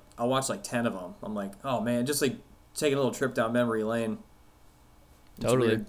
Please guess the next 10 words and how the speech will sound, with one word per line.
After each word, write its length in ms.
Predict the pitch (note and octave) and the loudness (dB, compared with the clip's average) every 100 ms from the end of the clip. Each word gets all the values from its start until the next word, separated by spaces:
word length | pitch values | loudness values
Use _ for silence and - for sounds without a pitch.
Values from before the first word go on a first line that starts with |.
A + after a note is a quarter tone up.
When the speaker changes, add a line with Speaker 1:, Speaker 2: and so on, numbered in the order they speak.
| - - | -8 2
Speaker 2:
I 100 | B2+ | 6
do 120 | D#3 | 10
that, 180 | E3 D3+ | 10 12
like, 180 | C3 A#2+ | 8 6
yearly 460 | B2 C#3 C#3 B2 | 8 8 8 6
with, 280 | A#2 A#2 - | 4 0 0
um, 400 | A2 G#2 G2 A2 - - _ _ _ - - _ _ _ | 2 2 0 -4 -10 -20 _ _ _ -20 -20 _ _ _
my, 520 | A#2 A2+ A2 A2 G#2+ A2 | 0 4 4 4 2 0
so 220 | - A#2+ | -2 0
my 280 | A2+ A2+ | 2 2